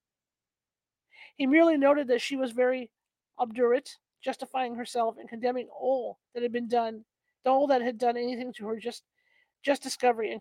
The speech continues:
condemnation. The interview with her in jail had not lasted long.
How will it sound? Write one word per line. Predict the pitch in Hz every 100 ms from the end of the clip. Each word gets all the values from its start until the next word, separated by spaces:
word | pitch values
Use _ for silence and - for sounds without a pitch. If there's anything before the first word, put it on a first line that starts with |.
| _ -
condemnation. | 220 214 208 220 - - _ _ _ _ _ _ _ _ _ _ _ _ -
The | 226
interview | 302 262 247 247 247
with | 233 254
her | 247
in | 240
jail | 262 254 240
had | 240
not | 226 220
lasted | 226 233 - 220
long. | 214 214